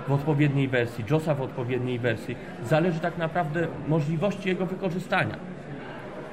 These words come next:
I my zawsze zaczynamy od konfiguracji sprzętowej, a potem bierzemy zakres odpowiedzialności na siebie, co możemy z tym zrobić, bo nie możemy ingerować w sprzęt.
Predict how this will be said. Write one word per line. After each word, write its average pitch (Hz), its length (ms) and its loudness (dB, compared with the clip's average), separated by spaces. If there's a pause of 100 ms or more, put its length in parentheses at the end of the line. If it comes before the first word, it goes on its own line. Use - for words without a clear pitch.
(140)
I 175 80 6
my 196 280 6 (200)
zawsze 190 360 2
zaczynamy 147 460 4
od 147 140 -2
konfiguracji 147 640 2
sprzętowej, 139 680 0
a 143 100 0
potem 165 520 2
bierzemy 156 480 4 (520)
zakres 175 340 2
odpowiedzialności 156 880 4
na 156 140 4
siebie, 147 260 0
co 165 160 0
możemy 160 380 2
z 147 40 -4
tym 139 200 0
zrobić, 127 400 4 (180)
bo 131 80 2
nie 160 140 6
możemy 180 340 0
ingerować 151 500 0
w - 280 -12
sprzęt. 113 340 0